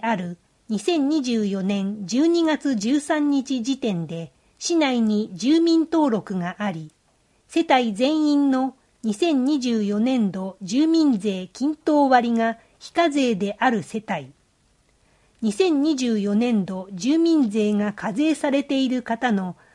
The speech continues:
扶養親族等のみからなる世帯は対象外。申請方法、支給決定通知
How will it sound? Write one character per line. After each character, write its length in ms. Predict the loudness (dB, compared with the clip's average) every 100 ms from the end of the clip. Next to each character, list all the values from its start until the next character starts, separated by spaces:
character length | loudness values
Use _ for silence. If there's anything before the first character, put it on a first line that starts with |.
| _
扶 140 | -2 4
養 240 | 6 4
親 320 | 2 2 2
族 300 | 2 -4 -6
等 380 | -2 4 4 4
の 180 | 2 2
み 140 | 2
か 120 | -2
ら 220 | -6 -6 -2
な 140 | 0
る 160 | 0 -2
世 180 | -6 -2
帯 220 | -4 -4
は 220 | -8 -10 -12
対 200 | -2 0
象 340 | 0 0 0 0
外。 260 | -6 -14 -18 _ _ _ _ _ _ _ _ _ _ _ _ _ _
申 240 | -4 0 0
請 300 | 2 2 2
方 280 | 2 2 0
法、 480 | -2 -8 -8 -10 -18 _ _ _ _ _ _ _
支 200 | -12 -6
給 260 | 4 6 6
決 260 | 2 -4
定 320 | -4 0 2 2
通 320 | 0 0 0
知 320 | -4 -12